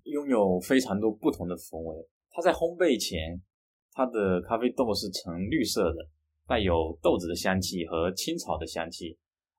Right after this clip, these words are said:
那实际上生咖啡豆它根本闻不到就是我们传统的那种咖啡的味道。当我们烘焙咖啡时，那咖啡豆它就会产生八百到一千种不同的香气化合物。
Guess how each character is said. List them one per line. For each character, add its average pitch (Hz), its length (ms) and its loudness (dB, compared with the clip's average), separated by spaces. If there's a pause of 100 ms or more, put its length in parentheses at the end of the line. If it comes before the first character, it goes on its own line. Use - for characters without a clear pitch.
那 165 80 0
实 135 220 4
际 165 160 2
上 135 420 4
生 147 240 -4
咖 139 280 -2
啡 143 180 -4
豆 131 380 4
它 113 360 -2
根 160 220 6
本 104 240 4
闻 90 180 2
不 107 80 -4
到 107 300 4
就 92 140 -6
是 90 440 -4
我 92 80 -6
们 90 140 -4
传 95 260 -2
统 117 160 -4
的 85 60 -4
那 92 140 0
种 80 120 -6
咖 101 220 0
啡 101 180 0
的 87 80 2
味 80 200 -2
道。 78 200 -4 (520)
当 156 120 6
我 156 80 8
们 123 100 4
烘 196 280 0
焙 156 180 4
咖 101 220 2
啡 95 180 2
时， - 360 -2 (480)
那 147 100 2
咖 123 240 2
啡 117 140 2
豆 110 180 6
它 110 100 0
就 110 120 0
会 113 100 4
产 87 260 -6
生 104 320 -2 (120)
八 143 240 4
百 95 340 4
到 110 300 6
一 170 120 0
千 147 380 -2
种 95 320 -2
不 175 140 4
同 98 180 0
的 98 80 4
香 98 260 0
气 98 160 -4
化 92 220 2
合 78 180 -8
物。 80 220 -10